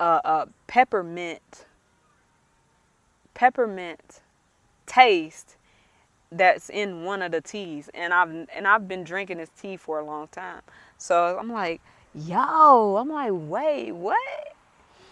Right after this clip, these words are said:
And the same thing hap-, that has been happening to me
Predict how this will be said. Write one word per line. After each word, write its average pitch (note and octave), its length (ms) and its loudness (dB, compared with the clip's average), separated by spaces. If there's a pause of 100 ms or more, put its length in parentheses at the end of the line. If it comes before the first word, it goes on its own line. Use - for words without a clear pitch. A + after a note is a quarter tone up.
(320)
And A3+ 520 0 (100)
the G3+ 180 -2
same D#4+ 380 -2
thing D4 280 -4
hap-, A#3 380 6 (200)
that A3+ 140 6
has A3 240 12
been G3+ 180 0
happening A3 580 -4
to G3+ 200 -10
me F#3+ 300 -10